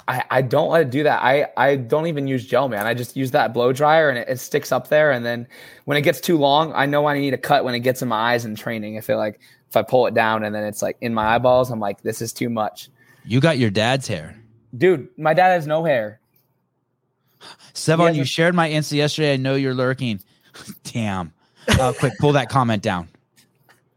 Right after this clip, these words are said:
Speaker 2: Uh, there's three, uh, ban her forever, uh, Caleb, in the, uh,
Speaker 1: <laughs>
Speaker 2: just, I think you can block her forever. You know, since misery likes company, there's this story of, um,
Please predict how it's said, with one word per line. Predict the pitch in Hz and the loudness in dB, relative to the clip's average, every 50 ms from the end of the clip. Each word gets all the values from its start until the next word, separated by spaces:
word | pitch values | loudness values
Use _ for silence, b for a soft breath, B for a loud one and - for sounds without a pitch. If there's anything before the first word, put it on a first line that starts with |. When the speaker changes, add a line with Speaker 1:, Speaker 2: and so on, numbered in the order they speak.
| _ _ | _ _
Speaker 2:
Uh, | 117 120 117 107 - B B B | 0 0 0 0 -2 B B B
there's | - 143 147 139 | 0 0 0 0
three, | - - 165 175 175 - 151 | 2 2 2 2 2 2 2
uh, | 143 143 139 | 2 2 2
ban | 135 120 120 113 120 143 147 156 156 156 | 0 -4 -6 -2 0 0 2 2 2 4
her | 143 147 143 135 | 4 4 2 2
forever, | - - 131 131 113 127 123 120 117 117 110 104 98 - _ - | 2 0 0 0 2 2 0 2 2 0 0 0 -2 -6 _ -4
uh, | 120 123 117 110 104 90 - | 0 0 2 2 0 -2 -2
Caleb, | - 123 120 117 113 110 107 98 - - | 0 2 2 4 2 2 0 -4 -6 -4
in | 120 120 117 | -2 0 2
the, | 117 110 110 107 | 2 2 2 2
uh, | 107 107 104 101 101 101 98 92 | 2 2 2 2 0 0 -2 -2
Speaker 1:
<laughs> | |
Speaker 2:
just, | - - 117 113 - - B B B B B B | 0 0 0 0 0 -4 B B B B B B
I | - 117 | 0 0
think | 131 131 127 | 0 2 0
you | 127 | 0
can | 123 123 117 104 | 2 2 2 4
block | 117 110 107 107 - | 4 4 2 2 2
her | 113 107 101 | 0 -2 -2
forever. | - - 101 101 95 92 90 90 95 - _ _ - 95 92 - - - - _ _ _ _ _ _ _ _ _ _ - - B B B B B B B B B B B B B B B B B B B B B B - | -2 -2 -4 -4 -4 -4 -6 -10 -12 -14 _ _ -6 -6 -6 -6 -8 -14 -20 _ _ _ _ _ _ _ _ _ _ -16 -14 B B B B B B B B B B B B B B B B B B B B B B -4
You | 104 113 | 0 2
know, | 123 139 139 139 127 - - - - - - _ B B B B B B B B B B B - | 4 4 4 4 2 0 -6 -12 -20 -20 -20 _ B B B B B B B B B B B -14
since | 160 - - - 151 139 127 139 | -14 -10 -4 -2 -2 -2 0 0
misery | 143 151 156 147 147 151 143 135 | 2 2 2 4 4 4 4 4
likes | 131 131 131 123 - - | 4 4 2 2 0 0
company, | - 143 139 131 139 131 120 113 - B B B B B 104 - | 0 0 2 4 4 4 4 2 0 B B B B B -2 2
there's | 131 135 135 127 | 4 4 4 4
this | 127 123 123 | 2 0 0
story | - - - - 143 135 135 139 139 135 135 131 - | -2 -4 -2 2 4 4 6 6 4 4 2 0 0
of, | - 127 120 120 117 113 120 | 0 0 0 0 0 0 0
um, | 117 113 107 104 101 98 98 98 104 | 0 0 0 0 -2 -2 -4 -6 -8